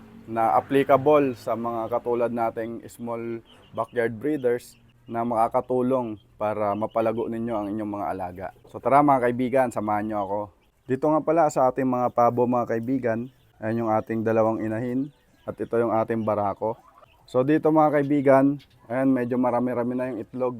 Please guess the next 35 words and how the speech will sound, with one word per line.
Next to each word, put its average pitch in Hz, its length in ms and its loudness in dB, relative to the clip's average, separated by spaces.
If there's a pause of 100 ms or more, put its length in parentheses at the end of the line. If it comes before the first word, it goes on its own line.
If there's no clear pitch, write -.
(340)
May 123 160 -18
lima 123 240 -12
na 123 80 -10
dyan 131 240 -4
na 131 160 -4
naipon 120 640 -4 (240)
at 120 240 -4
nilalagay 131 480 6
ko 135 80 4
lang 131 240 2
yan 131 160 2
dyan, 127 480 0
hindi 123 240 -2
pa 123 160 0
rin 123 240 -2
natututo 120 480 -4
yung 131 160 2
ating 120 240 0
mga 120 240 -2
inahin 120 320 -4
kasi 117 240 -2
nga 120 80 -4
mga 113 240 0
beginner 110 480 -2
ito 107 400 -2 (160)
na 117 80 -6
mga 110 480 0 (400)
breeders. 113 720 2 (180)
So 120 240 2
sa 127 160 0
mga 127 240 2
susunod 131 320 0
na 127 560 0
batch 135 400 2
siguro, 131 560 0